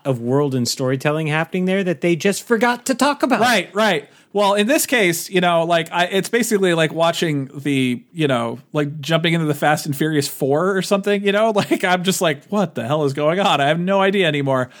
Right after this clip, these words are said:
Speaker 2: I'm two sequels out of date." Um, <laughs>
Speaker 1: Why are you all so furious? I just don't understand.
Speaker 2: <laughs> Yeah, yeah. Oh, man.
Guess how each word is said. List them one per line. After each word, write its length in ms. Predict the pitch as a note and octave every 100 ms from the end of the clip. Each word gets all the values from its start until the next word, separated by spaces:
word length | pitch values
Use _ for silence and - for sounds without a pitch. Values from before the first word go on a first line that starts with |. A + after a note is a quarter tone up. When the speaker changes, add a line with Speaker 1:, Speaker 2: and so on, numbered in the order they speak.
| - - -
Speaker 2:
I'm 140 | E3
two 140 | -
sequels 420 | G3 G3+ G3+ F#3 F#3
out 100 | F#3
of 60 |
date." 320 | F#3 D3+ C#3 - - C#3+ C#3
Um, 560 | D#3+ E3 D3+ C#3 C3+ - - - -
<laughs> 40 | F#3+ F3 E3 - F3+ D3 - E3+
Speaker 1:
Why 300 | G#3 D4+ G4
are 100 | G4+
you 180 | F#4 E4
all 160 | E4+
so 240 | A4+ E4+ D4
furious? 580 | - F#4 F#4+ F#4+ C4+ D4+
I 120 | C#4
just 280 | D#4 A#4 -
don't 140 | A4+
understand. 1000 | E4+ D#4+ - - - G#4 D4+ - F#3 D#3
Speaker 2:
<laughs> 1200 | A#3 G3 G4+ A#3+ C#4+ G4+ - A4+ - - B3+ - B3+ C4+ - C#4 A3
Yeah, 400 | G3+ G3 F3+ D#3
yeah. 300 | D3 D3 C#3 D3
Oh, 240 | F3 D#3
man. 380 | C#3 C#3+ B2